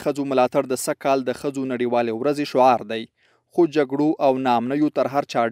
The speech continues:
ډیر د افغانستان کلیوالي ښځې ځپلي. د ملګرو ملتونو د یو راپور له مخې، په دوه زره اوولسم میلادي کال کې درې سوه ښځو د جګړو او بریدونو له امله خپل ژوند له لاسه ورکړی. په اقتصادي برخه کې هم ښځو ته چندانې ونډه نه ده ورکړل شوې.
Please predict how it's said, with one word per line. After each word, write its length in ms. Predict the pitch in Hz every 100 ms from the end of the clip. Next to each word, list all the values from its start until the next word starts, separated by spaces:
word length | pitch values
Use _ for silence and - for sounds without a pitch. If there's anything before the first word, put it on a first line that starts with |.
| 143
ډیر 180 | 156 131
د 100 | 123
افغانستان 600 | 117 123 117 - 147 147 -
کلیوالي 420 | 123 120 117 135 135
ښځې 240 | 190 139 107 110
ځپلي. 360 | - 113 117 107 _ _ _ _ _ 147
د 80 | 143
ملګرو 320 | 135 143 143 131
ملتونو 300 | 123 147 135
د 100 | 131
یو 100 | 123
راپور 320 | 117 - 131 117
له 80 | 117
مخې، 560 | 160 165 147 - _ _ _
په 100 | 147 135
دوه 120 | 165 160
زره 160 | 151 143
اوولسم 420 | 127 120 - 170
میلادي 320 | 160 135 123 127
کال 160 | 139 135
کې 240 | - 131 117
درې 200 | 160 196
سوه 200 | 165 135 -
ښځو 260 | 143 143 151
د 100 | 131 120
جګړو 480 | 120 131 147 - 135
او 120 | 113 120
بریدونو 340 | 120 185 185
له 140 | 127 113
امله 220 | 113 131 -
خپل 280 | 139 127 120
ژوند 220 | 160 127
له 60 | 110
لاسه 200 | 110 117 113
ورکړی. 680 | - 117 117 110 _ _ 175
په 180 | 156 175
اقتصادي 400 | 180 165 160 156
برخه 240 | 151 151 143
کې 100 | 151
هم 140 | 139 -
ښځو 240 | 151 139
ته 120 | 147 -
چندانې 340 | 123 120 120 120
ونډه 320 | 143 143 143
نه 100 | 151 117
ده 60 | 110
ورکړل 280 | 113 120 104
شوې. 240 | 123 113